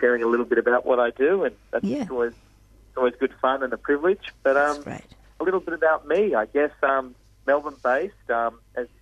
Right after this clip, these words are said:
Speaker 1: said, a multi-instrumentalist, and, um,
Speaker 2: Yeah.
Speaker 1: so I play most of the brass, in-, well, pretty much all the brass instruments and variety of the, the woodwind as well, and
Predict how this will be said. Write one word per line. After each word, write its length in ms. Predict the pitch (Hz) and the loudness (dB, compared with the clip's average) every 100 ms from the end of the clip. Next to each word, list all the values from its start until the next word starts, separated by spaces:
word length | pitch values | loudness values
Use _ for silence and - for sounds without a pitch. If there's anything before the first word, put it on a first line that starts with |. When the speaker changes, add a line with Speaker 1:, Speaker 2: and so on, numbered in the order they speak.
| - | -2
Speaker 1:
said, 160 | 127 | 0
a 180 | 123 117 - | 2 0 -2
multi-instrumentalist, 1000 | 123 131 - 120 - - 117 - 120 139 - | -4 -4 -8 -16 -12 -4 -4 -2 -2 -2 -2
and, 160 | 113 107 | -2 0
um, 260 | 104 104 - | 0 -2 -8
Speaker 2:
Yeah. 260 | 170 220 302 - - | -6 -4 -4 -8 -6
Speaker 1:
so 60 | 120 | -4
I 40 | |
play 400 | 120 - 139 135 131 - - | -2 0 0 0 -6 -14 -2
most 220 | 139 143 | -2 -2
of 60 | - | -4
the 80 | 131 | -2
brass, 320 | 131 127 131 - | 0 0 -2 -6
in-, 60 | 123 - | -20 -12
well, 200 | 120 113 - | -6 -6 -8
pretty 140 | - 123 | -10 -6
much 120 | 117 | -4
all 100 | 127 | -4
the 80 | 120 | -4
brass 300 | 113 120 120 - | 0 0 0 -4
instruments 500 | - _ 113 113 113 - | -20 _ -8 -8 -8 -8
and 140 | 104 101 - - - - - | -10 -10 -20 -20 -20 -10 0
variety 400 | 120 120 120 117 | 2 2 0 -4
of 80 | 107 | -8
the, 260 | 110 113 110 110 | -4 -4 -4 -6
the 60 | |
woodwind 500 | 107 135 123 127 127 | -2 -2 -2 -4 -2
as 100 | 117 110 | -6 -4
well, 380 | 113 117 120 113 | 0 2 2 0
and 140 | 101 | -4